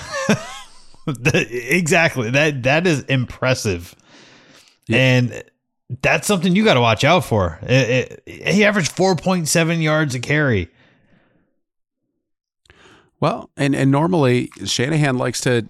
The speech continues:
Speaker 2: divide up carries and get different backs involved and use the hot hand. And he, I mean, he's always got a stable of backs, and it seems like they're all really effective.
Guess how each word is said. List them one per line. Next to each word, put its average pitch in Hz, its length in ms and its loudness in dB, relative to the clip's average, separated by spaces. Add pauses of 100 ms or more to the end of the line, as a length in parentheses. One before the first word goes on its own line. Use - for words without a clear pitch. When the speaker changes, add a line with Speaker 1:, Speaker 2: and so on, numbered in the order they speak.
(140)
Speaker 2:
divide 104 400 0
up 107 140 -2
carries 101 560 0
and 85 160 -6
get 101 240 -4
different 95 320 -4
backs 104 320 0
involved 95 640 0
and 92 180 0
use 101 220 0
the 95 120 0
hot 107 260 2
hand. 101 520 0
And 92 140 -2
he, 107 220 -4
I 104 80 -2
mean, 98 160 -4
he's 98 200 -4
always 104 240 0
got 104 120 -2
a - 40 -2
stable 104 400 -2
of 90 60 -4
backs, 98 400 -2
and 82 100 -6
it 85 60 -6
seems 98 240 -4
like 90 140 -2
they're 90 100 -2
all 95 280 0
really 92 260 -2
effective. 85 600 -4